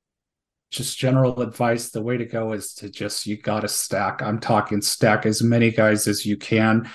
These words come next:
as many as DraftKings allows you. Just target a matchup that you think one side is gonna crush the other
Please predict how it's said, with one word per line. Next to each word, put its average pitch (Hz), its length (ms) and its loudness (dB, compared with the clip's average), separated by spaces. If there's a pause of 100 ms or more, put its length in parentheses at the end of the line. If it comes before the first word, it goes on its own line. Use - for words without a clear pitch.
(160)
as 110 160 -2
many 120 200 6
as 113 120 -2
DraftKings 110 520 -2
allows 107 500 0
you. 113 280 4 (280)
Just 139 300 4
target 139 340 8
a 135 40 8
matchup 117 640 0
that 104 320 -4
you 113 160 -2
think 113 400 -4
one 104 220 -6
side 107 360 -2
is 101 180 -6
gonna 101 320 -6
crush - 480 -2
the 104 180 2
other 123 480 4